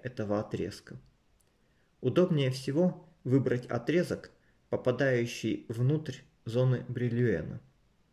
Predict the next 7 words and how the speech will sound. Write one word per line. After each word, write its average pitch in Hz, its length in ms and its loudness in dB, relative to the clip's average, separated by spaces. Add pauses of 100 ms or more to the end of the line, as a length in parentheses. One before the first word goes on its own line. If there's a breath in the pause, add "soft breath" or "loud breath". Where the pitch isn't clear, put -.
(720 soft breath)
Для 123 160 4
любой 147 320 4
точки 139 320 0
на 127 160 2
графике - 600 -2 (600 soft breath)
можно 135 320 2
найти 131 560 2